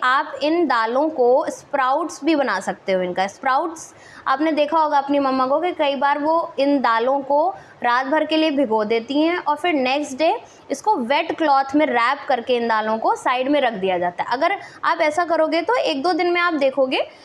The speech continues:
कि ये जो दालें हैं इनमें ये white white thread like structure निकल जाता है, है ना, इसमें लंबे लंबे धागे जैसे निकल जाते हैं। उनको क्या कहते हैं? उनको कहते हैं sprouts, है ना। ये जो seeds हैं ये sprouted seeds बन जाती हैं।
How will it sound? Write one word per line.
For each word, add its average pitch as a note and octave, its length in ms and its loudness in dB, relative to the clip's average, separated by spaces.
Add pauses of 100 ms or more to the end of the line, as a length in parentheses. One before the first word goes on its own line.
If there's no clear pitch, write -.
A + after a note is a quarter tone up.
(160)
कि E4+ 60 0
ये F#4 180 2
जो A4 340 2
दालें C4 400 0
हैं F4 240 0
इनमें E4 260 2
ये G4+ 100 0
white C4+ 480 -2
white D#4 400 -2
thread D4 300 0
like D#4 260 0
structure D#4 520 -2
निकल A3+ 320 0
जाता E3+ 280 -2
है, D#3+ 180 -8
है A3+ 60 -2
ना, G#4 160 -2 (320)
इसमें C4+ 200 -2
लंबे D4 220 0
लंबे D4+ 200 0
धागे B3 380 0
जैसे B3 260 -2
निकल G#3 260 0
जाते F#3 200 -2
हैं। - 60 -2
उनको F4 240 2
क्या E4+ 260 0
कहते A3 300 -2
हैं? G3 80 -6
उनको D4+ 220 0
कहते F#4+ 280 0
हैं G4+ 80 2
sprouts, - 840 -2 (340)
है C#4+ 60 0
ना। B4 140 0 (300)
ये C#4+ 120 0
जो F#4+ 140 2
seeds E4+ 460 -2
हैं G#4 100 2
ये A4 200 0
sprouted C#4 580 0
seeds B3+ 340 -2
बन G3 220 0
जाती F3+ 340 -2
हैं। F3 80 -10